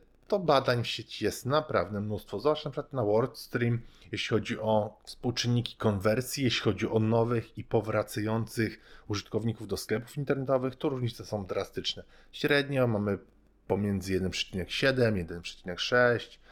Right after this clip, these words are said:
czy maksymalnie dwa procent, jeśli chodzi o nowych użytkowników,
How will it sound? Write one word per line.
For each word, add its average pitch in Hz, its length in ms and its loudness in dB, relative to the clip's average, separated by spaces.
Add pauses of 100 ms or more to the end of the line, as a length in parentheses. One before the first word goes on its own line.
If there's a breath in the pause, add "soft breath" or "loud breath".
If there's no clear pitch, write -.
(280 loud breath)
czy - 140 -2
maksymalnie 104 880 2
dwa 131 300 2
procent, 127 500 0
jeśli - 180 -6
chodzi 95 240 -4
o 87 100 -4
nowych 127 340 -2
użytkowników, 110 760 -8